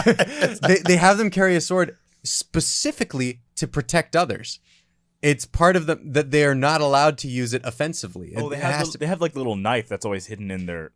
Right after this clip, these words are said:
Speaker 2: Uh, that's
Speaker 3: Right.
Speaker 2: what it's turned
Speaker 3: Yeah.
Speaker 2: into now because the, of where they're living in different areas
Speaker 1: My
Speaker 2: where it's no
Speaker 1: buddy
Speaker 2: longer
Speaker 1: works for
Speaker 2: allowed.
Speaker 1: the, uh, Secret Service,
Speaker 2: Mm-hmm.
Speaker 1: and he was part of, uh, Trump and Pence's,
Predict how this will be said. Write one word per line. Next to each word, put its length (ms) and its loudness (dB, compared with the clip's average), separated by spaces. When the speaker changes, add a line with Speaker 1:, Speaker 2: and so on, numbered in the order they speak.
Speaker 2:
Uh, 140 0
that's 20 -16
Speaker 3:
Right. 240 4
Speaker 2:
what 100 4
it's 160 -2
turned 240 0
Speaker 3:
Yeah. 120 4
Speaker 2:
into 180 -2
now 240 2
because 340 -4
the, 220 0
of 320 -4
where 220 -2
they're 180 -4
living 340 0
in 80 -2
different 320 -6
areas 320 0
Speaker 1:
My 120 6
Speaker 2:
where 80 6
it's 60 0
no 60 6
Speaker 1:
buddy 160 4
Speaker 2:
longer 120 2
Speaker 1:
works 280 2
for 140 -6
Speaker 2:
allowed. 180 2
Speaker 1:
the, 220 0
uh, 160 0
Secret 420 -6
Service, 540 -6
Speaker 2:
Mm-hmm. 240 -2
Speaker 1:
and 160 -4
he 100 -2
was 160 -4
part 420 -4
of, 560 -6
uh, 460 -4
Trump 400 -6
and 360 -6
Pence's, 720 -6